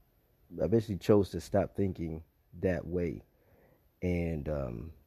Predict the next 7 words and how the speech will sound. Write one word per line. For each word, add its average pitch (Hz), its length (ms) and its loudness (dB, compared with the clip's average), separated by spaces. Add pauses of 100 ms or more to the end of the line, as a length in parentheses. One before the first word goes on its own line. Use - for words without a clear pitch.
(400)
I, - 180 -2 (280)
I 78 120 2 (200)
basically 90 320 -2
shifted 95 420 2
my 85 200 -2
thoughts - 540 2 (960)
onto, 85 840 0